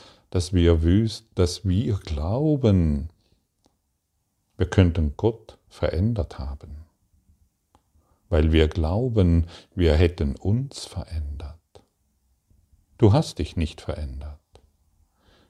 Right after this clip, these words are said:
denn du bist kein Körper. Du bist so, wie Gott dich schuf. Das ist die einzige Wahrheit.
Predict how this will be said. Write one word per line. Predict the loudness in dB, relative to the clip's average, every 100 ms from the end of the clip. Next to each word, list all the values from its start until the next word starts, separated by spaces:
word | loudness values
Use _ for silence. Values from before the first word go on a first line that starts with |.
| _
denn | 2 4
du | 2
bist | 0 -2 -6
kein | -6 -4 -4 -6
Körper. | -10 -10 -12 -16 -16 _ _ _ _ _ _ _ _ _ _ _ _ _ _ _ _
Du | 2
bist | 4 4 2 0 -6 -20 -20 -20 _ _ _
so, | -20 2 6 6 2 -4 -2
wie | -2
Gott | -2 -6 -8 -10 -12
dich | -12 -12
schuf. | -6 -4 -4 -8 _ _ _ _ _ _ _
Das | -2 -2 0
ist | -4 -4 -6 -10
die | -6 -2 0
einzige | 2 2 2 0 0 2
Wahrheit. | 2 0 2 2 2 0